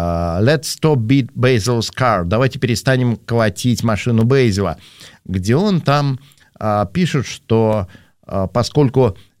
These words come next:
э, все события во Вселенной, они обусловлены чисто материальной причинностью, в том числе события в человеческом мозге, если человек совершил преступление,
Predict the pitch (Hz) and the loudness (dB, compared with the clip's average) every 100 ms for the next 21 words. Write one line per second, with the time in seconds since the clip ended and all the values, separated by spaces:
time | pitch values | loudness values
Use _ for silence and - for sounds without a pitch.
0 | - - _ - 85 78 - 160 - 120 | -20 -20 _ -16 -14 -8 0 0 2 2
1 | 127 110 - 90 78 90 92 - 113 101 | 2 0 -2 -6 -4 -6 -4 -2 0 0
2 | 80 80 92 92 95 - 117 104 85 85 | 0 -2 0 0 -2 -4 -2 0 0 -2
3 | 82 92 - 92 - 110 90 90 90 131 | -6 -8 -6 -6 -2 -2 0 -2 -2 -4
4 | - 233 208 - 151 - 214 156 - - | -2 0 0 0 -4 0 2 4 2 -2
5 | 113 - 113 113 87 85 - 110 107 95 | -2 -2 0 0 -2 -4 -4 -2 0 0
6 | 98 - 139 170 240 208 185 165 - _ | -4 -4 0 0 0 0 0 -2 -6 _
7 | _ _ 170 139 151 175 135 135 135 - | _ _ -2 0 0 0 0 -2 -2 2
8 | 127 - 101 - 117 165 180 165 147 | 0 0 -4 -2 0 2 2 4 0